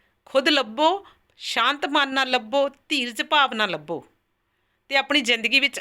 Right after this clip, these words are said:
ਅੱਗੇ ਵਧੋ। ਹਰ ਇੱਕ ਮਤਲਬ ਕਿ ਬਹੁਤ ਵਧੀਆ ਜ਼ਿੰਦਗੀ ਤੁਹਾਡਾ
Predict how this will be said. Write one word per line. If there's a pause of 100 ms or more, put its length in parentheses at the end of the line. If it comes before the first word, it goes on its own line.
(120)
ਅੱਗੇ
ਵਧੋ। (480)
ਹਰ
ਇੱਕ (220)
ਮਤਲਬ
ਕਿ (580)
ਬਹੁਤ
ਵਧੀਆ
ਜ਼ਿੰਦਗੀ
ਤੁਹਾਡਾ